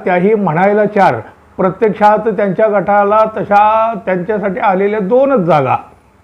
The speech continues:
खऱ्या राष्ट्रवादीत होते तेव्हा अठ्ठेचाळीस जागांचा हिशोब करणारे आणि त्या जागांचे वाटप करणारे,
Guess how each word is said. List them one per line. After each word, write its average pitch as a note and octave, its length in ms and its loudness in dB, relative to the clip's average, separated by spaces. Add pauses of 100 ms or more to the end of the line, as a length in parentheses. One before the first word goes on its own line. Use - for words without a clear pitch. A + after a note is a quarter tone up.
(680)
खऱ्या A3 300 2
राष्ट्रवादीत A3 680 0
होते G3 360 -2
तेव्हा F#3+ 400 0
अठ्ठेचाळीस G#3+ 560 0
जागांचा F#3 540 0
हिशोब F3+ 400 0
करणारे F3+ 500 0
आणि F#3+ 460 -2
त्या G3 140 0
जागांचे F3 580 0
वाटप F3 640 0
करणारे, F3+ 480 -2